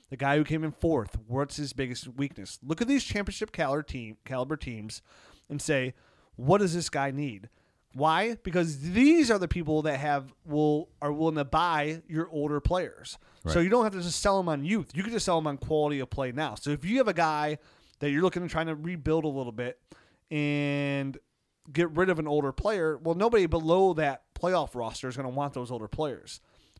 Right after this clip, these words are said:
Speaker 1: But these teams above will want these older players. So these are the guys where you can get those seventeen seconds from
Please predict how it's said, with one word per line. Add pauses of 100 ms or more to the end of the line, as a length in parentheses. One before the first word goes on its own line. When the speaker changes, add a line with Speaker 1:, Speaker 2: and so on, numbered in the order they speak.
Speaker 1:
But
these
teams
above
will
want
these
older
players. (500)
So (440)
these
are
the
guys
where
you
can
get
those
seventeen
seconds
from